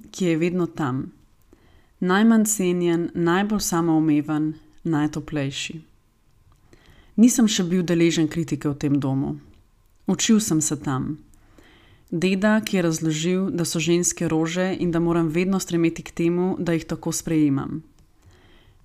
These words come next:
Rekel je tudi, da jih ne smem jemati preveč zares. Babi pa me uči s svojo preprostostjo.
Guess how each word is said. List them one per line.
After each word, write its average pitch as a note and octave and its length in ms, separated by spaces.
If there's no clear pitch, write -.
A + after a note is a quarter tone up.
Rekel G3 320
je E3+ 140
tudi, F3+ 500
da E3+ 140
jih E3 160
ne E3+ 80
smem G3 280
jemati D#3 360
preveč C#3 340
zares. C3+ 540
Babi G3 320
pa G#3+ 200
me D#3+ 60
uči D#3+ 280
s F#3+ 100
svojo F3 200
preprostostjo. D#3+ 920